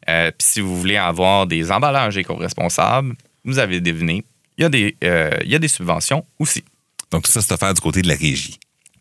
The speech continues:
Speaker 1: Ouais, c'est vraiment, vraiment super comme initiative. Puis les citoyens peuvent en profiter.
Speaker 2: Merci Philippe. Un petit dernier mot avant qu'on se laisse ce matin ?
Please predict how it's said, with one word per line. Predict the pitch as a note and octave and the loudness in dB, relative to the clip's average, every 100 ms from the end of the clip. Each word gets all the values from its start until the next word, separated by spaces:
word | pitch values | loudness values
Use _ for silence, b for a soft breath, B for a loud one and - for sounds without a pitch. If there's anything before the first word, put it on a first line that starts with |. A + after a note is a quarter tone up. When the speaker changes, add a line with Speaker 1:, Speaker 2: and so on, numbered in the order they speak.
| - | -4
Speaker 1:
Ouais, | B2+ E3 _ - | -2 -2 _ -6
c'est | - F2 | -2 -2
vraiment, | D#2+ A2 G#2+ G#2 F2+ | 0 0 2 2 0
vraiment | E2+ F#2 F#2+ E2+ | -2 -2 0 2
super | - - E2+ E2+ | 2 2 0 -2
comme | - E2 | -2 -2
initiative. | D#2+ E2 E2+ E2 - G2 G#2+ - B B | 0 0 0 0 0 2 0 -4 B B
Puis | - | -2
les | F3 C3 | 2 2
citoyens | - A2+ G#2+ A#2 | 2 2 2 2
peuvent | C#3+ | 2
en | C3 | 2
profiter. | F#2 F#2+ - - - _ B B - | 0 -2 -2 -8 -8 _ B B -2
Speaker 2:
Merci | - | -2
Philippe. | - D3 E3+ | 2 2 2
Un | F#2+ | 0
petit | - | 2
dernier | B2+ C3+ | 4 4
mot | G3+ | 4
avant | G#3 | 2
qu'on | F3+ D3+ | 2 2
se | - | 2
laisse | F#3+ | 2
ce | D#3 | 2
matin ? | C3+ | 2